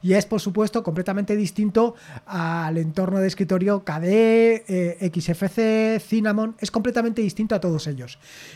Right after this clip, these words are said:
¿Y cuándo se ha producido esta evolución? Pues esta evolución se ha producido en relativamente poco tiempo.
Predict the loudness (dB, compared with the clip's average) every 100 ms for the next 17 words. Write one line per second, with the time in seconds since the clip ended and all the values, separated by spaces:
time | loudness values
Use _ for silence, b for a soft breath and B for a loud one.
0 | 0 0 2 4 4 4 0 0 0 2
1 | 0 2 2 2 2 2 2 0 -6 -2
2 | 0 2 2 0 0 0 -2 2 4 4
3 | 4 -2 -2 -4 -2 0 2 2 2 2
4 | 0 -2 -4 0 2 0